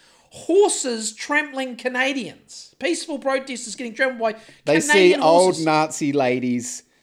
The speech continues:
Speaker 2: that are trying to attack
Speaker 1: I
Speaker 2: horses.
Speaker 1: just don't get it. Like, what is this? Uh, why are these elite lefties? What is their thing with power? Why can't they? What? What? Like, if they were, if that was happening to them, like, I would not support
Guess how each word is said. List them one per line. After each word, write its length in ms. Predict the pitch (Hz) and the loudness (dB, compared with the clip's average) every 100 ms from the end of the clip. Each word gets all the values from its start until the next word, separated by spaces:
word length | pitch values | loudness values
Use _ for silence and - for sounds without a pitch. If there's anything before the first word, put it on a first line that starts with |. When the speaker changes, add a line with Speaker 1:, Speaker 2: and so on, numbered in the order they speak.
| _ | _
Speaker 2:
that 140 | 123 | -6
are 60 | 117 | -6
trying 280 | - 139 120 | -4 -4 -2
to 80 | 110 | -4
attack 360 | - 120 107 - | -6 -8 -8 -8
Speaker 1:
I 80 | |
Speaker 2:
horses. 120 | - 415 | -4 0
Speaker 1:
just 260 | 508 - | 0 -2
don't 360 | 415 392 320 226 | -2 -2 -4 -6
get 180 | 269 440 | 0 0
it. 180 | 453 311 | 0 -2
Like, 140 | 339 | -4
what 480 | 262 302 415 480 - 349 | -6 -6 -4 -4 -8 -6
is 220 | 392 320 - | -6 -6 -6
this? 280 | 349 339 - | -4 -4 -4
Uh, 160 | 302 302 | -8 -6
why 300 | 311 415 453 | -4 -2 0
are 20 | 440 | 0
these 140 | 370 | -2
elite 560 | 330 302 285 294 320 294 | -2 -2 0 0 -2 -4
lefties? 560 | 240 302 349 - 285 226 | -8 -6 -6 -6 -8 -4
What 220 | 349 480 | -2 -2
is 140 | 440 | -2
their 160 | 415 349 | -2 -6
thing 340 | - 330 330 | -6 -6 -4
with 240 | 285 233 - | -4 -6 -10
power? 640 | - 269 392 427 160 92 _ _ _ | -4 -2 2 2 0 -6 _ _ _
Why 160 | 339 427 | -8 -6
can't 380 | 415 415 359 | -6 -6 -6
they? 160 | 339 330 - | -6 -6 -8
What? 280 | 262 330 302 | -8 -6 -6
What? 220 | 311 - _ _ _ - | -12 -14 _ _ _ -8
Like, 220 | 370 392 | -6 -4
if 200 | 381 - | -6 -2
they 160 | 359 392 | 0 0
were, 440 | 415 392 381 330 302 | -2 -4 -4 -6 -6
if 160 | 294 415 | -8 -6
that 120 | 427 | -4
was 140 | 415 | -4
happening 360 | - - 330 294 | -2 -6 -6 -10
to 140 | - 262 | -4 -4
them, 420 | 214 320 403 285 | -4 -8 -8 -8
like, 180 | 311 277 - | -8 -8 -4
I 200 | 330 415 | -2 -2
would 160 | 392 339 | -4 -6
not 280 | 330 330 - | -10 -8 -6
support 960 | - 240 - - 294 294 262 269 - | -6 -8 -12 -10 -6 -2 -4 -6 -16